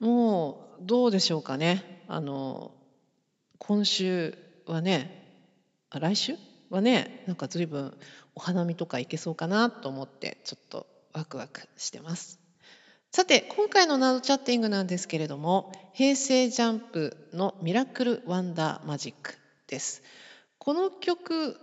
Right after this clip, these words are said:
どうなんですかね。あの、知らないっていう方もいるかもしれないんですけども、まあ、あの、私もね、あの、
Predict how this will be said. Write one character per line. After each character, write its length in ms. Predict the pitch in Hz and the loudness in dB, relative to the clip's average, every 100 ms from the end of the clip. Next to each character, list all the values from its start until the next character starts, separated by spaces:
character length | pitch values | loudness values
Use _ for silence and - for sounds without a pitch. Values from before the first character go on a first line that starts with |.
| - | -2
ど 300 | 311 415 427 | 2 4 4
う 60 | |
な 160 | 349 240 | 4 2
ん 60 | 190 | 2
で 100 | 160 | 0
す 140 | - | -2
か 160 | - 135 | -6 -4
ね。 340 | 147 156 - | 0 0 -2
あ 180 | - 180 | -2 0
の、 460 | 180 175 165 160 160 | 0 0 0 0 -2
知 160 | - | 0
ら 100 | 254 | 0
な 140 | 320 370 | 2 0
い 60 | |
っ 20 | 381 | -2
て 320 | - - 320 | -6 -4 -2
い 400 | 311 311 302 294 | 0 -2 -2 -4
う 80 | 294 | -4
方 380 | 294 294 269 | -6 -2 0
も 260 | 254 170 147 | 0 0 -4
い 100 | 202 | -2
る 160 | 208 220 | -2 -2
か 140 | 294 | 0
も 140 | 277 190 | 0 0
し 120 | 160 | -2
れ 100 | 151 | -2
な 120 | 147 | -4
い 60 | 143 | -6
ん 40 | |
で 60 | 139 | -8
す 120 | - | -12
け 100 | 139 | -12
ど 140 | - | -10
も、 280 | 151 170 143 - - - - _ - | -2 0 -2 -8 -20 -20 -20 _ 4
ま 120 | 330 | 4
あ、 360 | - - - - | 4 -4 -18 2
あ 100 | 247 | 2
の、 720 | 254 247 240 226 190 - - - | 4 4 4 2 0 -6 -6 -2
私 340 | 269 370 359 | 2 2 2
も 160 | 330 320 | 0 2
ね、 140 | 349 370 - - | 2 2 -6 -6
あ 80 | 185 | -4
の、 640 | 185 170 151 151 151 - | -2 -4 -4 -6 -10 -14